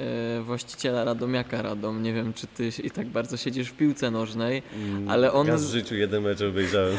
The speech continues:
Speaker 1: <laughs> on zmienił ostatnio trenera, który wykręcił mu całkiem niezły wynik w Ekstraklasie i powiedział: "A, w lotnictwie też tak jest, że trzeba zmieniać instruktorów". <laughs> Mówię: "No,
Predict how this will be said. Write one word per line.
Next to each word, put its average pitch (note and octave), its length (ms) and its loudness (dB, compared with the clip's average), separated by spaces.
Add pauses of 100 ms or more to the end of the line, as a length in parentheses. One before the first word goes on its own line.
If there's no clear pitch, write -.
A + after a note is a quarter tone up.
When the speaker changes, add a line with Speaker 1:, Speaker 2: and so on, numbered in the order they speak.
Speaker 1:
<laughs> - 40 -4
on C#3+ 180 2
zmienił E3 520 4
ostatnio E3 460 0
trenera, C3+ 520 -2
który B2 280 0
wykręcił C3 560 0
mu C3+ 100 -2
całkiem C3 440 0
niezły B2 300 0
wynik A2+ 340 -2
w A2+ 80 -8
Ekstraklasie B2+ 680 -4
i F3+ 220 -4
powiedział: D#3+ 440 -2
"A, G4 160 -4 (640)
w F#4 120 -2
lotnictwie D4+ 540 -2
też - 280 0
tak A2 200 2
jest, G#2+ 240 0
że A2+ 120 2
trzeba A2+ 300 0
zmieniać A2+ 420 0
instruktorów". A#2 880 0
<laughs> C3 80 -4
Mówię: E3+ 240 -4 (160)
"No, A#3 160 -10